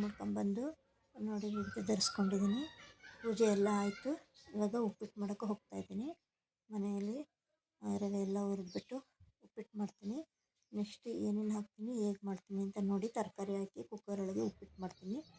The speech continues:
ನೆಕ್ಸ್ಟ್ ನೋಡಿ ಕರ್ಬೇವಿನ ಸೊಪ್ಪು ಒಂದು ಕಡ್ಡಿ, ಆಯ್ತು, ಎಲ್ಲ ತರಕಾರಿ ಎಲ್ಲ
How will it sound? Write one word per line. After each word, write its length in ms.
ನೆಕ್ಸ್ಟ್ 340
ನೋಡಿ 220
ಕರ್ಬೇವಿನ 380
ಸೊಪ್ಪು 260
ಒಂದು 180
ಕಡ್ಡಿ, 300
ಆಯ್ತು, 320
ಎಲ್ಲ 140
ತರಕಾರಿ 380
ಎಲ್ಲ 100